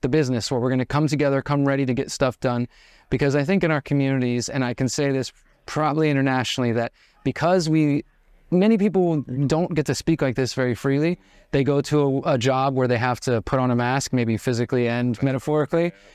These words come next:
and they can't really be themselves. And then so they get around other people and they're just, "Ah, we just wanna share and talk." And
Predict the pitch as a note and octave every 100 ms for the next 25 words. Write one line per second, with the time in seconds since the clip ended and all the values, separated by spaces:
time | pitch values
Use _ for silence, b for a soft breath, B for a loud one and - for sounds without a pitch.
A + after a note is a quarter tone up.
0 | B B C3+ D3 D3 D3 C3 A#2+ D#3 D#3+
1 | D3 D3 C#3 C3 C#3+ C3+ D#3+ E3 D3+ D3
2 | C#3+ D#3 D3 C3+ F3 E3+ D#3 C#3 B2+ C#3+
3 | C3+ C3 B2+ A2+ B2+ G#2+ - C4+ C4+ B3
4 | A#3 A3+ G#3 G3 F#3 G3+ F3 - G#3 G#3
5 | G3+ F#3+ F3 F#3 F#3+ F#3 D3+